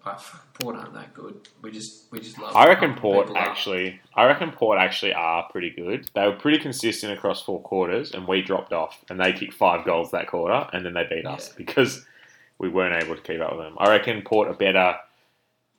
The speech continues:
Speaker 2: than the people they've played would suggest.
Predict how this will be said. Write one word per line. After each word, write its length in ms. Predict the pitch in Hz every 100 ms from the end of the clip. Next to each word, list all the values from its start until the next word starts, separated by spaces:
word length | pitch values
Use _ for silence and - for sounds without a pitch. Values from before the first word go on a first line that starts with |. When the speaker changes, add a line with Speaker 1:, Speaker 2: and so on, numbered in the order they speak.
| _ _ - -
Speaker 2:
than 420 | 90 87 85 82
the 400 | 85 80 80 76 - -
people 260 | 92 90 82
they've 220 | 78 78
played 420 | 92 80 76 76 _ _ -
would 180 | 87 -
suggest. 600 | 165 - 107 - -